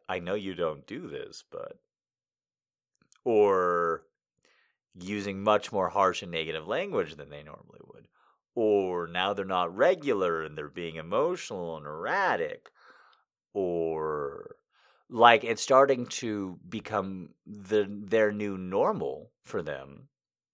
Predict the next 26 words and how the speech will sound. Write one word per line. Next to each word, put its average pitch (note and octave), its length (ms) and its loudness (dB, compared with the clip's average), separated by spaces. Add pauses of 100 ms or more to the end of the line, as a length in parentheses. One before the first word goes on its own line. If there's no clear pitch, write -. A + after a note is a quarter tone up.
that F2+ 360 0
they A2+ 180 6
don't A2+ 340 4
know F2+ 280 0
what's F#2 580 0
gonna F2+ 300 -8 (500)
come F#2+ 280 4
through F#2+ 280 -8
their F2+ 180 0
little F2+ 240 -2
online E2+ 460 -4
portals. - 680 -12 (1800)
'Cause G2+ 240 0
whatever C#3+ 340 4
it A2 100 -4
sounds F#3 360 -2
like G2 220 2
being F#2 220 -6
a E2+ 80 -6
cam E3+ 320 -8
girl, F#2 200 0
you B2+ 240 -10
are B3 320 -2 (360)
in C#3+ 180 -8
some D3 280 -4
degree A2 480 -6